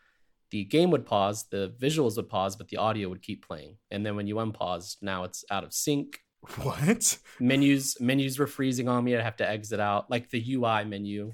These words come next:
Speaker 1: would freeze, like, trying to find a mission or something would freeze, so I'd have to exit out to the main menu. Bugs galore, which they can fix that, sure. I don't even think this game is worth touching when those things are fixed, because none of it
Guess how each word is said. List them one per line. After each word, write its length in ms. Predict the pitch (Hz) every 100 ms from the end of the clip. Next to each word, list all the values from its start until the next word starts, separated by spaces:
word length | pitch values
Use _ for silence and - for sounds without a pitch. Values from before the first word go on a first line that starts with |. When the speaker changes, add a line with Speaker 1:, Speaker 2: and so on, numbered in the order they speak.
| 110
Speaker 1:
would 120 | 104
freeze, 680 | - 107 101 104 107 - - -
like, 160 | 98
trying 300 | - 101 101
to 60 | 98
find 340 | - 95 98
a 20 | 107
mission 380 | 151 151 85
or 60 | 85
something 400 | - 90 85 85 -
would 120 | 104
freeze, 300 | - 104 104
so 60 | 107
I'd 60 |
have 140 | 107 -
to 140 | 98
exit 240 | 107 107
out 200 | 104 101 -
to 60 |
the 60 | 107
main 240 | 98 98
menu. 360 | 101 95 98 107 _ _ _ _ - 117 135
Bugs 320 | 170 170 139
galore, 420 | 120 92 80 - -
which 260 | 175 170
they 120 | 196
can 140 | 202 202
fix 260 | - 190 -
that, 240 | 90 - _
sure. 360 | - - - - _ _ _ _ _
I 120 | 139
don't 340 | 127 156 160 160
even 320 | 139 139 135
think 360 | 120 - 131 123
this 180 | 123 -
game 280 | 117 117 104
is 160 | 101
worth 400 | 107 113 104 -
touching 560 | - 110 - 92 90 92
when 320 | - 123 131 120
those 200 | 87 -
things 280 | - -
are 60 | 90
fixed, 500 | - - - - - _
because 420 | - 110 123 110 113
none 320 | 113 120 123
of 160 | 117
it 200 | 113 -